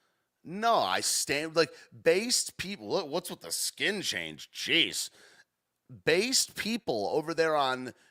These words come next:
social media are standing with Rogan. No.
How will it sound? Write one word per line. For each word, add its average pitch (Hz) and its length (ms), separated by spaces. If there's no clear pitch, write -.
social 175 400
media 139 680
are 139 200
standing 175 800
with 117 180
Rogan. 98 760
No. 123 520